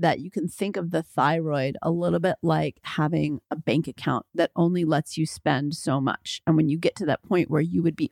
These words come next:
overdrafting, your bank account gets shut down until you build up more funds in it other than the bare essentials. Like, it'll let you pay your bills, but it won't let you buy that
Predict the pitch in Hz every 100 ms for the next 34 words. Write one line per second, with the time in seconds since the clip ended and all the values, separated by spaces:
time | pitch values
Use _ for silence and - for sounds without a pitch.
0 | - 170 170 165 160 135 - 123 117 120
1 | - _ - _ - 185 151 - 160 131
2 | - 151 - - - - - - 131 131
3 | 113 - 175 170 156 - 156 208 202 -
4 | 170 165 170 151 - _ _ _ - 240
5 | 208 196 160 156 - - 175 165 139 147
6 | 147 143 135 147 - 151 - - - 240
7 | 240 - 220 - 151 156 - 131 98 -
8 | 196 151 180 165 - 160 - 165 - 131
9 | 98 92